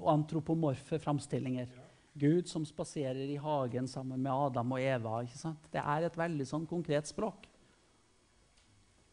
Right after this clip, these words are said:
Speaker 1: Men dette må jo tolkes. Det kan i hvert fall ikke,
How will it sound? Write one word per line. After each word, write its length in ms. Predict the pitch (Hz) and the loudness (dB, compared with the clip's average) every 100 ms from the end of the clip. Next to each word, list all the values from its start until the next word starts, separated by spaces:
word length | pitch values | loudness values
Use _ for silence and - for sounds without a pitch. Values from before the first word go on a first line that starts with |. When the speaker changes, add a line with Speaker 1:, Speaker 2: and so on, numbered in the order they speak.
| _ - | _ -2
Speaker 1:
Men 160 | 170 156 | 0 2
dette 300 | 185 - 175 | 2 2 2
må 160 | 160 | 4
jo 80 | 151 | 2
tolkes. 560 | 151 180 151 262 - - _ - | 0 -4 -4 -6 -8 -12 _ -6
Det 100 | - | -4
kan 140 | - 165 | -2 -2
i 20 | |
hvert 220 | 135 135 | -2 -8
fall 180 | - 180 | -4 -4
ikke, 300 | 156 - 240 | -4 -2 -4